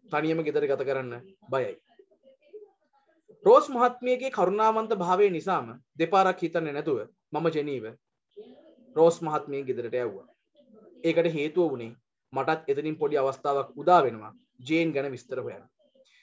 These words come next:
ජේනුයි මා හිටපු කාමරේ ජේන්ගේ අල්මාරියක් තිබ්බා. ඒ අල්මාරිය ඇරලා බැලුවහම මට එක තැනකදී හම්බ වුණා ඉතාම තදින් වහපු, ලොක් කරපු යකඩ සේප්පුවක්. මම ඒ යකඩ සේප්පුව ඇරියා. යකඩ සේප්පුව ඇරියට පස්සේ වෛද්‍යතුමනි,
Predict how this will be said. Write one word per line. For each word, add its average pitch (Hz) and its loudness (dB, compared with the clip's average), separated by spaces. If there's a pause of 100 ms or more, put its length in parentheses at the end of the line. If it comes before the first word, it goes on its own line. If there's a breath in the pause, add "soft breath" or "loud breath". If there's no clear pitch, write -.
(300 loud breath)
ජේනුයි 226 6
මා 226 4
හිටපු 233 -2
කාමරේ 208 4
ජේන්ගේ 196 2
අල්මාරියක් 185 -2
තිබ්බා. 104 -20 (340 soft breath)
ඒ 202 6
අල්මාරිය 208 4
ඇරලා 180 0
බැලුවහම 160 -4 (400)
මට 190 2
එක 190 4
තැනකදී 247 -2
හම්බ 233 -4
වුණා 123 -2 (300)
ඉතාම 240 4
තදින් 185 -2
වහපු, 185 -2 (380)
ලොක් 151 0
කරපු 226 2 (400)
යකඩ 170 2
සේප්පුවක්. - -6 (500)
මම 147 -2 (420)
ඒ 180 6
යකඩ 185 4
සේප්පුව 170 -2
ඇරියා. 143 -4 (1400 loud breath)
යකඩ 185 4
සේප්පුව 240 6
ඇරියට 233 4
පස්සේ 190 -2
වෛද්‍යතුමනි, 175 -2